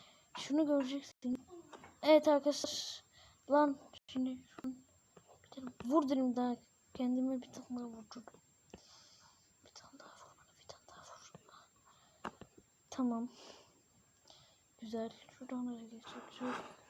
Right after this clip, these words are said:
Vur bana, vur bana, vur bana, vur, vur, vur. Sen vur, sen vur, vur. Vur lan bana, vur lan bana. Ya vurmuyorsan ben sana vururum. Dışın.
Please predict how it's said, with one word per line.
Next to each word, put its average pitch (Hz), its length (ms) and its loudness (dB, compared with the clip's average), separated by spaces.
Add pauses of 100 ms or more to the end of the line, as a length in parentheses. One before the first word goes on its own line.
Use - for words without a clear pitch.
(680)
Vur 254 200 -4
bana, 233 200 -6
vur 262 220 -6
bana, 247 140 -6
vur 262 240 0
bana, 247 100 -2 (140)
vur, 285 280 0
vur, 320 120 6
vur. 349 100 4 (360)
Sen 381 220 10
vur, 349 120 8
sen 415 220 8
vur, 381 160 8
vur. 440 340 8 (340)
Vur 339 120 4
lan 381 240 0
bana, 330 120 -2
vur 330 180 -4
lan 370 220 0
bana. 339 220 0 (680)
Ya 269 160 12
vurmuyorsan 349 640 12
ben 392 260 12
sana 208 220 -2
vururum. 196 280 -10 (2750)
Dışın. 254 680 6